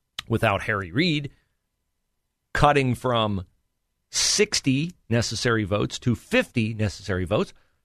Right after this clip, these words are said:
Trump never would have been able to get through Gorsuch, Coney Barrett, and Kavanaugh. And we'd still have Roe versus Wade as the prevailing precedent in the land." I hear that,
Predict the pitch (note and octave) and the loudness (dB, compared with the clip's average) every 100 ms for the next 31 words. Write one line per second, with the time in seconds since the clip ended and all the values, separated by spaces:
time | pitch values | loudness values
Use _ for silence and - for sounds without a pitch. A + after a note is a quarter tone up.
0 | _ - E3 D#3+ C3 C3 C3 C3+ B2+ C3+ | _ 0 0 0 0 2 4 2 2 2
1 | C3+ C3+ B2+ C3+ B2+ B2 C#3 C3+ - _ | 2 2 2 0 0 0 2 0 -4 _
2 | _ _ - B2+ C#3 - D3+ F3 - - | _ _ 0 2 2 2 2 0 -8 -16
3 | _ _ _ _ - C#3+ D3 C#3 C3 C3+ | _ _ _ _ 0 2 4 4 4 4
4 | D#3+ - _ _ _ _ _ _ - C#3+ | 0 -8 _ _ _ _ _ _ 0 2
5 | C#3+ C#3 C#3 C#3 B2+ A#2+ _ _ - D4+ | 2 2 2 2 0 -4 _ _ 0 2
6 | D3 F2 - _ _ _ _ _ G#2+ G#2 | 2 -4 -12 _ _ _ _ _ -2 -2
7 | F#2+ F2+ _ B2 A2+ - - F#2+ F#2+ F#2 | -6 -10 _ -2 -2 -2 -2 -2 0 0
8 | G2 G2 - - _ _ A#2 B2+ A#2+ C3 | -2 -4 -12 -20 _ _ 2 4 4 0
9 | C3+ G#2 A2+ C3+ C#3+ C3+ C3 C3 C#3 C3+ | -2 0 2 4 4 4 4 2 2 0
10 | - C#3 C3+ C3+ C#3 - C3+ D3+ C#3+ D#3 | 0 2 4 2 0 0 0 0 -2 0
11 | D#3+ F#3+ E4 A2 - _ _ _ _ _ | 0 0 0 -4 -8 _ _ _ _ _
12 | _ _ _ _ _ _ _ _ _ _ | _ _ _ _ _ _ _ _ _ _
13 | _ _ _ _ _ _ _ _ G2 G#2 | _ _ _ _ _ _ _ _ 0 2
14 | C#3 A#3+ A2 D#2 | 4 2 2 -2